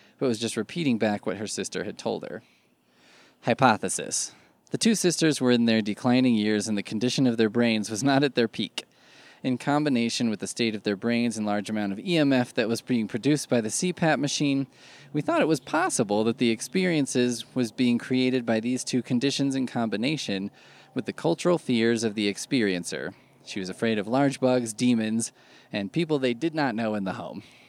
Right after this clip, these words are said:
This theory was based on the conclusions of Doctor Michael Persinger,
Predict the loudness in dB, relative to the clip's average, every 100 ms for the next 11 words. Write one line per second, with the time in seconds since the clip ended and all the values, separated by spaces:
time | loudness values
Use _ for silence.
0 | -20 _ _ _ -4 0 2 4 2 2
1 | 0 0 -2 -4 -6 -6 -2 -2 -2 -4
2 | -8 -8 -2 -2 -2 -2 -2 -2 -4 -4
3 | -6 -4 -4 -4 -6 -6 -8